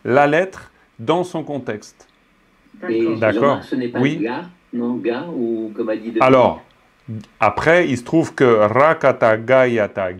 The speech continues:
Speaker 1: Gya, ça devient, le K devient Gya. On est d'accord ?
Speaker 2: Oui.
Speaker 1: Mais ça,
Speaker 2: Oui.
Speaker 1: c'est le
Speaker 2: C'est un
Speaker 1: processus
Speaker 2: K.
Speaker 1: de transformation.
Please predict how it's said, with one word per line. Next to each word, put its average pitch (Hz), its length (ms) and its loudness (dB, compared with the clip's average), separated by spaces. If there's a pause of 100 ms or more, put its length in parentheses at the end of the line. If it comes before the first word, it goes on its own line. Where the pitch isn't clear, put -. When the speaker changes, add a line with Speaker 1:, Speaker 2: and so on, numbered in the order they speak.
(100)
Speaker 1:
Gya, 135 360 0 (260)
ça - 240 -4
devient, 113 400 -4
le 110 160 -6
K 151 320 0
devient 120 340 -6 (100)
Gya. 104 320 -4 (560)
On 95 140 -10
est 107 80 -4
d'accord ? 131 480 0
Speaker 2:
Oui. - 280 -16
Speaker 1:
Mais 107 120 -4
ça, 190 460 2
Speaker 2:
Oui. 214 60 -12 (180)
Speaker 1:
c'est 165 540 -4
le 120 80 -10
Speaker 2:
C'est 113 40 -4
un 113 40 -8
Speaker 1:
processus 143 500 -4
Speaker 2:
K. - 20 -8
Speaker 1:
de 143 80 0
transformation. 120 720 -4